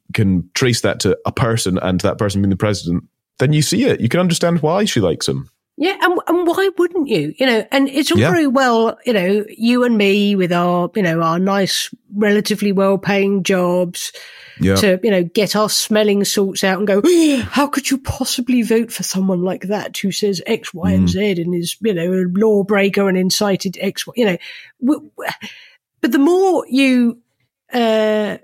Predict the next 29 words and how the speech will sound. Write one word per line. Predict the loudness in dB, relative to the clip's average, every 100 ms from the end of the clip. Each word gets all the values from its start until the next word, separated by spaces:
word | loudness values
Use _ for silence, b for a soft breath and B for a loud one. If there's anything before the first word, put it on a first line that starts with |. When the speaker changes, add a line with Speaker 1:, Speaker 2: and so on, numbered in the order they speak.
| _ _ -2
Speaker 2:
rush | 0 2 0 -4
to |
condemn | -2 0 2 2 2 0 -2 -6 _ _ _ _ _ -6
support | -4 -2 0 0 -2
for | -6
Trump, | -4 -4 -4 -6 -14 _ _ _ -6
uh, | -4 -4 -4
or | -4
support | -2 -4 -4 -4
for | -6
Brexit, | -4 -6 -8 -10 -8 -10 _ _ _
rather | 0 0 0
than | 0 0
sitting | 0 -4 -4 -2
back | -4 -4
and | -4
trying | -2 -2
to | -4 -2
understand | -2 -2 -4 -6 -6 -6 -4 -4 -8 b b b b b
where | 0 2 2
it | 0
came | -2 -4 -2 -2
from | -4 -8 -4 -6 _ _ _
and | 0 2
your | 0 0
own | 2 2
political | 2 -2 -2 -6 -12 _
class | -4 -2 -2 -4
failures | -4 0 2 0 0 -2